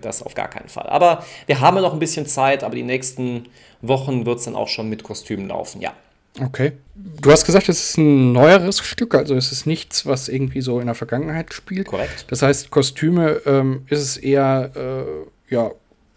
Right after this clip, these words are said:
Speaker 2: sag mal, leger in Jeanshose und T-Shirt oder, äh, wie kann man sich das vorstellen?
Speaker 1: Sowohl als auch. Es ist ja ein absurdes Stück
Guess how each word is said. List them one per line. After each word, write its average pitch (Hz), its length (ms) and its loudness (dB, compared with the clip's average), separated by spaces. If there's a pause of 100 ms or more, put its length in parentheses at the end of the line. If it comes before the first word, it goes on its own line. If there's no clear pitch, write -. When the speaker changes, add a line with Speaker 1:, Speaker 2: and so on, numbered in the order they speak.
Speaker 2:
sag 117 220 -8
mal, 131 160 0
leger 123 480 0
in 120 240 -4
Jeanshose 127 640 -4
und 113 380 -6 (320)
T-Shirt 185 500 -4
oder, 131 400 -2
äh, 131 120 -6 (100)
wie - 80 -14 (240)
kann - 160 -2
man 127 120 -4
sich 123 120 -6
das - 160 -10
vorstellen? - 560 -16
Speaker 1:
Sowohl 135 480 0
als - 180 -4
auch. 101 300 -4
Es 117 80 -10
ist 135 100 -6
ja 151 80 -10
ein 123 140 -10
absurdes 113 600 -4
Stück - 560 0